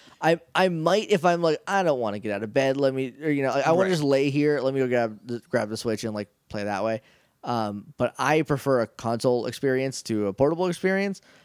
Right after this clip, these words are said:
Speaker 1: and I'm very nervous about things like, mm, dropping it or
Speaker 2: Right. <laughs>
Speaker 1: getting it stolen, 'cause that's the whole console is the little tablet.
Speaker 2: Yeah.
Speaker 1: So, like,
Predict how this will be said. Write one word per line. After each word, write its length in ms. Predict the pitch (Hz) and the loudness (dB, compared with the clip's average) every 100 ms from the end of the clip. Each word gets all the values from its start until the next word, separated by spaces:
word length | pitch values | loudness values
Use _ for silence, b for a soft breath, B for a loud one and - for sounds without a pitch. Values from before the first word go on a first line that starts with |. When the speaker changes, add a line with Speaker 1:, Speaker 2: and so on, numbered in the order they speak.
| b | b
Speaker 1:
and 140 | - 135 | -4 0
I'm 300 | 160 214 190 | 0 0 -2
very 460 | 131 175 208 202 | 0 2 2 0
nervous 520 | 175 156 160 156 151 139 | 0 2 2 2 0 2
about 340 | 123 120 113 | 2 2 0
things 440 | - 131 120 117 | -2 -2 0 -2
like, 360 | 123 117 104 _ | 0 0 -2 _
mm, 260 | 240 247 262 | -12 -10 0
dropping 440 | 277 254 208 190 | 2 2 2 0
it 320 | 175 143 - - - 143 | 2 0 -2 -10 -2 4
or 80 | |
Speaker 2:
Right. 220 | 185 180 156 | 4 4 2
<laughs> 0 | |
Speaker 1:
getting 240 | 175 170 | 2 2
it 120 | 175 | 0
stolen, 600 | - - 156 139 127 113 | 0 2 2 4 0 0
'cause 180 | - 185 | 0 2
that's 240 | 269 - | 2 -2
the 180 | - 240 | 2 2
whole 200 | 190 208 | 4 2
console 540 | 180 170 160 - 117 101 | 4 2 2 2 0 2
is 160 | 127 | 0
the 100 | 123 | 2
little 220 | 139 143 123 | 2 0 0
tablet. 500 | 127 113 95 92 - - | -2 -2 -4 -10 -12 0
Speaker 2:
Yeah. 260 | 139 101 - _ _ | 0 0 -4 _ _
Speaker 1:
So, 180 | - 143 | 0 2
like, 340 | 143 131 - | 2 0 -4